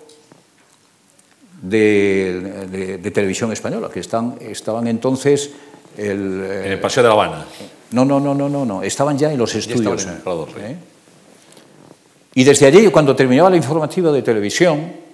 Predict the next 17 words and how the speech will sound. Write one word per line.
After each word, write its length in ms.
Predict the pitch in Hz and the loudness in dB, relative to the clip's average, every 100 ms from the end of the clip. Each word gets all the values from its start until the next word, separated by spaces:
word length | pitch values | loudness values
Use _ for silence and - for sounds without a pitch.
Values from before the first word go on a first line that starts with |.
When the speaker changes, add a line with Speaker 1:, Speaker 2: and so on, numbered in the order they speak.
| - | -16
Speaker 1:
<clears throat> 360 | - 143 139 87 - _ _ _ _ _ _ _ _ _ _ _ _ _ _ _ _ _ _ | -8 -6 -6 -8 -12 _ _ _ _ _ _ _ _ _ _ _ _ _ _ _ _ _ _
me 120 | 110 151 | 2 4
iba 120 | 190 | 6
a 40 | |
hacer 180 | 147 180 | 4 4
el 80 | 160 | 2
programa 300 | 131 147 151 | 0 0 2
de 60 | 120 | 2
América. 560 | 104 92 69 - - - - - - _ - _ - - - | 2 -2 -6 -12 -20 -20 -20 -20 -20 _ -20 _ -20 -20 -8
Yo, 120 | 113 | -6
"¿Qué 100 | 151 | -2
es 100 | 147 | -2
eso, 160 | 113 90 | -4 -6
el 60 | |
programa 240 | 85 87 90 | -6 -6 -6
de 60 | |
América?". 340 | 87 78 71 | -8 -10 -12